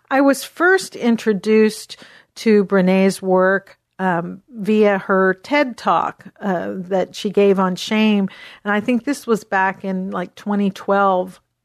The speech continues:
that she actually gave this ted Talk. I found it a year or so ago. I think somebody posted a link on Facebook, and I'll put a link to it in the show notes for this episode because it's really worth reading. I mean, worth watching.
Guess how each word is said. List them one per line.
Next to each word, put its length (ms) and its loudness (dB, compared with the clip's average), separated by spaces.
that 240 0
she 340 -6
actually 420 -4
gave 280 0
this 220 -4
ted 300 -8
Talk. 340 0
I 180 0
found 380 0
it 140 0
a 40 -2
year 320 0
or 40 2
so 320 -2
ago. 500 0
I 40 -10
think 180 -2
somebody 300 -2
posted 460 -2
a 60 2
link 360 0
on 160 -2
Facebook, 520 -4
and 80 -4
I'll 100 2
put 200 -2
a 40 4
link 360 2
to 220 2
it 140 2
in 300 0
the 100 0
show 280 0
notes 260 -2
for 140 -2
this 240 0
episode 580 0
because 260 0
it's 180 0
really 300 4
worth 400 0
reading. 640 -2
I 120 -2
mean, 440 -4
worth 300 0
watching. 720 -2